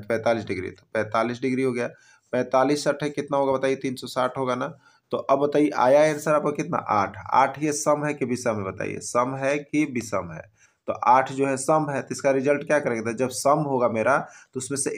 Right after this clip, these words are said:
एक घटा करके रिजल्ट देना है, तो आठ में से एक घटाइएगा तो सात, इसका आंसर सात होगा, ठीक है। तो सात यहाँ पर दिया हुआ है, देखिए किस में दिया हुआ है?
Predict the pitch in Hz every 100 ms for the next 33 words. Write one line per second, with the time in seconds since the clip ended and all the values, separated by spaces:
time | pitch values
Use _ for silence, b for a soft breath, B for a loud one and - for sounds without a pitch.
0 | 147 139 135 131 151 147 110 123 117 113
1 | 110 107 104 98 98 95 - - 127 131
2 | 120 131 120 127 120 120 117 - - 104
3 | 104 107 - 117 107 107 127 - 101 98
4 | - - - 135 151 175 - B B B
5 | B - 135 135 135 - - 143 139 143
6 | 147 143 123 127 131 143 147 131 131 139
7 | 156 - _ _ - 123 139 143 135 135
8 | 147